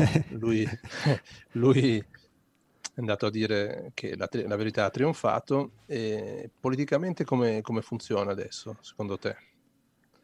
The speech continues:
Speaker 1: Beh.
Speaker 2: Lui continuerà a guidare il partito? Nel duemilaventiquattro ci sarà ancora lui, no?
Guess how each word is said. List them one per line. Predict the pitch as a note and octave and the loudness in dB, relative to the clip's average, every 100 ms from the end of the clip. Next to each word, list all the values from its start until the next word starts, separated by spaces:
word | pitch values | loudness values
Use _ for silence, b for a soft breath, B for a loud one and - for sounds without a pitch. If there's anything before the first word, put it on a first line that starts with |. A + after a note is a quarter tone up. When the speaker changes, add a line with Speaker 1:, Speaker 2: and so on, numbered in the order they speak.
| _ _ _ _ _ | _ _ _ _ _
Speaker 1:
Beh. | C#3+ D3 G2+ | 12 12 12
Speaker 2:
Lui | C3+ | 6
continuerà | C3 A#2 A#2 A#2 A2+ A2+ A2+ G#2 G#2 G#2 | 2 0 2 4 6 6 6 6 4 2
a | G#2 | -2
guidare | G#2+ A2 G#2+ | -4 0 0
il | G2+ | 2
partito? | A2+ - A2+ A2+ G#2+ G#2+ G2+ G2+ G2+ - _ _ _ _ _ _ - | -2 0 0 -2 -2 -2 -2 -2 -6 -12 _ _ _ _ _ _ -12
Nel | A2 | -2
duemilaventiquattro | B2 C3 D3 C#3+ - A#2 | 4 4 4 4 4 4
ci | - | 0
sarà | - G2+ | -2 -2
ancora | - G2+ | 0 0
lui, | G2 F2+ | 0 0
no? | F#2+ G#2 | 0 0